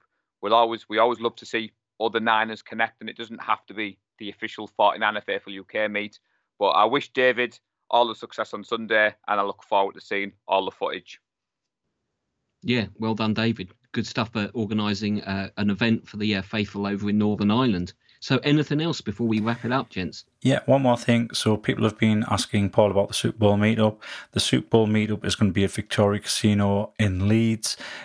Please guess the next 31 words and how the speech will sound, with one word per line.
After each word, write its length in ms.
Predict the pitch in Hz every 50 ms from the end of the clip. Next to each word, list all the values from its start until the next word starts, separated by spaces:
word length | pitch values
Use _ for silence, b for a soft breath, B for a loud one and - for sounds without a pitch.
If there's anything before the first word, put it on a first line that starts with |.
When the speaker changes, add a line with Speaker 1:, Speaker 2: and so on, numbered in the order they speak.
| B B
Speaker 3:
It's 180 | - 101 - -
gonna 140 | - 104 98
be 160 | 82 101 98
run 300 | 95 101 104 101 101 98
by 560 | 90 - 98 95 95 98 98 95 95 90 85 - _ _ _ _ - -
a, 60 | 117
a, 420 | 107 - 107 101 110 - - 110
a, 760 | 101 - _ _ _ _ _ _ _ _ _ _ _ - B B B B B _ _ - -
a 40 | 101
group 440 | - - - 120 135 151 - - - - - -
now 500 | - 113 104 107 113 123 123 127 131 123 -
called 420 | - - 123 110 107 107 95 - -
Gridiron 560 | - 110 107 104 113 101 101 101 98 95 98
U 180 | 98 95 92
K. 300 | - - - 139 123 98
They 120 | 92 92 101
used 180 | 107 127 -
to 60 | - -
be 60 | -
called 220 | - 123 117 107
First 240 | - - 113 - -
Down 220 | - 113 110 110
U 140 | 98 95 95
K, 200 | 90 - - 98
but 120 | 90 - 101
they're 80 | 98
now 160 | 95 101 95
called 260 | 92 - - 95 87 -
Gridiron 460 | - 113 104 87 101 95 92 90 92
U 120 | 95 92
K. 280 | - - - 98 90